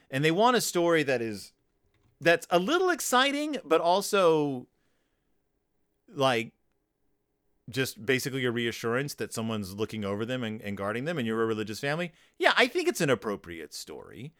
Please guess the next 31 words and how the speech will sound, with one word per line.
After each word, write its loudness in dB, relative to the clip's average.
Uh, 0
I 6
think 2
it's -2
good 6
that -4
they 4
also 2
had 0
to -4
brush -2
their 0
teeth. -6
So, 0
you 4
know, 6
good 4
on 6
them. 4
I-, 0
it's, 6
it, 2
it's -2
not, 4
this 4
wasn't, 0
I 2
went 2
into 0
this 2
book 0